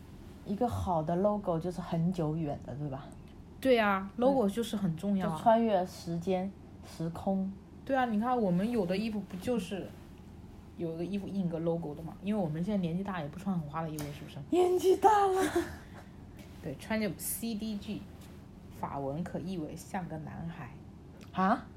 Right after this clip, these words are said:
Speaker 1: 它是像个男孩的意思啊？
Speaker 2: 对，C D G，因为这个太长了。
Speaker 1: 所以川久保玲是个女设计师？
Speaker 2: 对，但是这个太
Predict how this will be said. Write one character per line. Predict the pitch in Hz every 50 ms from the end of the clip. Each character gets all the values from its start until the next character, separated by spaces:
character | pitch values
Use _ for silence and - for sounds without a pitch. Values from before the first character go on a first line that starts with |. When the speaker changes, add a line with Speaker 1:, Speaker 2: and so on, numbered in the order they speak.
| - - - -
Speaker 1:
它 | - 254
是 | 254 277
像 | 254 - 285 254 226
个 | 226
男 | 202 180 156 170
孩 | 190 - - 165 170
的 | 175
意 | 175 170 165
思 | 165 - -
啊？ | 165 - - - - - -
Speaker 2:
对 | - 185 165 143 - -
，C | - - - - 160
D | - 147
G， | 151 - - - - - - - - - -
因 | 185 185
为 | 180
这 | 170 330 311
个 |
太 | -
长 | - 143
了。 | 135 -
Speaker 1:
所 | - - 302
以 |
川 | 302 294
久 | 254 233 233
保 | 220 - 214 190
玲 | 180 185 202
是 | 202 233 208
个 | 220 214 202
女 | 196 190 190 185 175
设 | 170 165 - 240 226
计 | 202 202 208
师？ | 196 - - 226 226 - - - - - - -
Speaker 2:
对， | - 180 165 143 135 -
但 | - 185 185
是 | 180 180
这 | - 196
个 | 175 160
太 | 185 170 170 - 175